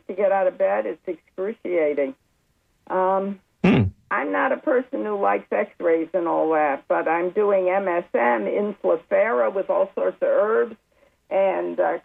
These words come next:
Speaker 1: O Q ten, and, and all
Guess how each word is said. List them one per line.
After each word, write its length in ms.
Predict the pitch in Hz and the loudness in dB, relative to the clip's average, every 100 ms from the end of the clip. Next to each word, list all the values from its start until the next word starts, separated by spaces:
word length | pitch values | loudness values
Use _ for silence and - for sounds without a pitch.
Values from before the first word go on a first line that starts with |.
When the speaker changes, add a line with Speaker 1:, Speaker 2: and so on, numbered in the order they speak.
| - | 0
Speaker 1:
O 140 | 247 - | -2 -2
Q 180 | 196 185 - | -6 -6 -4
ten, 400 | 294 247 262 240 | -2 0 0 0
and, 360 | 196 170 170 165 _ _ _ _ | 0 0 -2 -6 _ _ _ _
and 320 | - 180 170 147 _ _ _ | 0 0 0 -6 _ _ _
all 340 | - 160 240 | -2 0 0